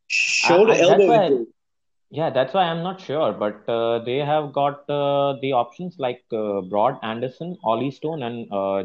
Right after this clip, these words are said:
Speaker 2: Jofra Archer. So these are the options. They would shuffle any two bowler, I
Speaker 1: Yeah.
Speaker 2: suppose.
Speaker 1: So
Speaker 2: And one
Speaker 1: even
Speaker 2: thing
Speaker 1: if
Speaker 2: is for sure, like, yeah, Broad and Anderson won't play together 'cause they need that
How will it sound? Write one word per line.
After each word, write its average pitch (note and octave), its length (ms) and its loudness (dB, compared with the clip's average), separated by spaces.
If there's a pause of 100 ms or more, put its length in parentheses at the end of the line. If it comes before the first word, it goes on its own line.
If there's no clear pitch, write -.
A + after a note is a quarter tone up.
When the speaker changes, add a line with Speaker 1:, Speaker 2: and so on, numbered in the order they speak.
Speaker 2:
Jofra G#2+ 320 -2
Archer. F2+ 200 -12
So F#2+ 220 -14
these B2+ 200 -4
are D3 120 0
the D3 80 -2
options. C#3 440 -4
They B2+ 120 0
would C#3+ 140 0
shuffle D#3 680 -4 (240)
any D#3+ 320 -4
two E3+ 220 0
bowler, G2 300 -6 (380)
I G2+ 180 -6
Speaker 1:
Yeah. C3+ 220 6
Speaker 2:
suppose. F#2 160 -4 (220)
Speaker 1:
So F3 320 2
Speaker 2:
And B2 220 -4
one C#3 120 4
Speaker 1:
even A3 180 6
Speaker 2:
thing A#3+ 100 8
Speaker 1:
if G3+ 60 0
Speaker 2:
is - 40 -14
for E3 120 -4
sure, D#3 180 -4
like, C3+ 340 -4 (120)
yeah, C#3 160 2
Broad A#2+ 240 0
and D#3+ 100 -4
Anderson C#3+ 340 -4
won't D3 220 -4
play B2+ 180 0
together G2 380 -4
'cause G#2 240 -8
they B2+ 180 2
need C3 240 -6
that B2 220 -2